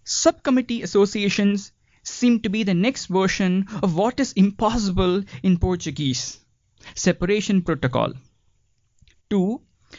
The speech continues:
Wikipedia defines socialism as the need for sustainable, insecure behavior. Once asphalt, always asphalt. The word deserves better definition than a letter,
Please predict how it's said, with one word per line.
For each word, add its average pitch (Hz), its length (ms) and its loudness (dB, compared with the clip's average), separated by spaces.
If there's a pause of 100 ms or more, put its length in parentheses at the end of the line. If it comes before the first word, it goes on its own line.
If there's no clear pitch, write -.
(280)
Wikipedia 233 840 0 (420)
defines 233 440 0
socialism 202 840 0 (240)
as 175 200 0
the 175 80 0
need 233 440 2
for 190 360 -2 (140)
sustainable, 226 1000 0 (340)
insecure 208 1000 0 (200)
behavior. 131 580 0 (720)
Once 208 580 0
asphalt, 220 760 0 (200)
always 196 580 0 (180)
asphalt. 160 720 2 (1000)
The 180 80 0
word 311 200 0
deserves 202 360 0
better 139 360 0
definition 175 680 0
than 139 200 2
a 123 60 2
letter, 160 640 -2